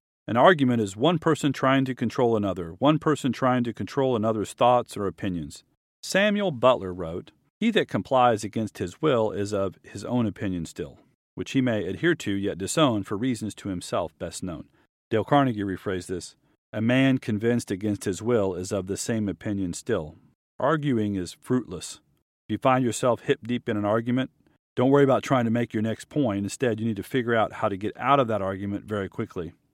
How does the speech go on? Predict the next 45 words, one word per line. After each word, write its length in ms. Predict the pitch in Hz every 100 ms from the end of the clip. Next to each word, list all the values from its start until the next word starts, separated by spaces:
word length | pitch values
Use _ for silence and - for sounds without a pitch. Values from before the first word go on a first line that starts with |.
| _ _ _ 131
You 160 | 156
have, 400 | 143 160 160 156
or 100 | 110
someone 360 | - 135 120 101
else 240 | 131 131
has, 400 | 120 98 98 98
tried 440 | - - 117 117 110
to 100 | 107
exert 580 | 98 104 123 113 - -
control 540 | 98 - 143 113 98
where 120 | 101
they 140 | 98 95
don't 200 | 95 80
have 260 | 101 90
it. 180 | 76 - _ _ _ _
Dale 140 | 127 117
Carnegie 540 | 139 131 117 104 92
again, 320 | 95 92 78
quote, 280 | - 110 - _ _ _ _ -
"The 100 | 123
only 240 | 156 160 156
way 220 | 147 135
to 120 | 127
get 140 | 117
the 100 | 113
best 380 | 107 131 127 - -
of 80 | 110
an 80 | 104
argument 480 | 107 101 98 98 -
is 140 | 92
to 160 | - 90
avoid 360 | 87 90 85 -
it." 120 | - _ _ _ _ _ -
There's 180 | 226 202
much 180 | 190 -
to 100 | 120
ponder 400 | - 120 113 104
on 120 | 95
this 160 | 95 -
subject 420 | 101 101 92 -
of 160 | 87
control 540 | - 90 - 101 113 -
and 80 | 95
many 260 | 110 107
applications. 800 | 98 - - 95 85 71 76